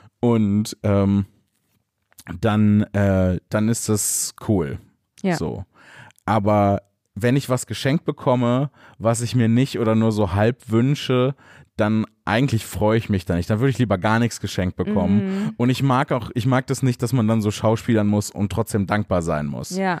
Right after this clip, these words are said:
Speaker 2: ja.
Speaker 1: Ich verstehe, dass das nett ist, dann dankbar zu sein, ähm, weil man hat ja auch keinen Anspruch auf ein Geschenk,
Speaker 2: Mhm.
Speaker 1: aber dann würde ich sagen, so, ja, dann will ich halt lieber nix bekommen
Speaker 2: Mhm.
Speaker 1: als,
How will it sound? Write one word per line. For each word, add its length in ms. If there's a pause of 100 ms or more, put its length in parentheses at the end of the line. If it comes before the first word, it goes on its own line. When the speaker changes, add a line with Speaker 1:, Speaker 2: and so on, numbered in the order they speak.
(140)
Speaker 2:
ja. 260
Speaker 1:
Ich 160
verstehe, 640
dass 280
das 420 (120)
nett 340
ist, 340
dann 120
dankbar 380
zu 140
sein, 440 (460)
ähm, 440 (160)
weil 640 (220)
man 640 (240)
hat 240
ja 120
auch 100
keinen 240
Anspruch 440
auf 200
ein 80
Geschenk, 640
Speaker 2:
Mhm. 360
Speaker 1:
aber 180
dann 220
würde 200
ich 160
sagen, 440
so, 420 (100)
ja, 220
dann 540
will 120
ich 200
halt 260
lieber 300
nix 260
bekommen 540
Speaker 2:
Mhm. 60
Speaker 1:
als, 360